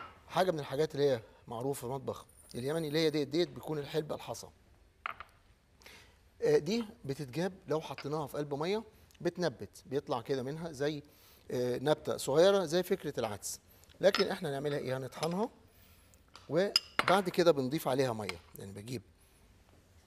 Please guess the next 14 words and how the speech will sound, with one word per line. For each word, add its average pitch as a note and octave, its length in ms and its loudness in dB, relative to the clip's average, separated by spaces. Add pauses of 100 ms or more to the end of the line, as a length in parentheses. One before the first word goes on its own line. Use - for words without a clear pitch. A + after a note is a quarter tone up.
(640)
الحلبه D#3 440 -4 (640)
وبضيف D#3+ 360 4
عليها C#3+ 240 2
ميه، F2+ 260 -12 (600)
بحط D#3+ 240 0
كميه F#3+ 380 2
ميه F#3+ 360 2 (100)
ضعفها F3+ 580 4 (280)
او F#3+ 260 6 (220)
اكتر D#3+ 260 2
شويه، E2 300 -8 (720)
بسيبها G#3+ 460 2 (160)
قبلها D#3 280 4
بيوم. A#2 200 -4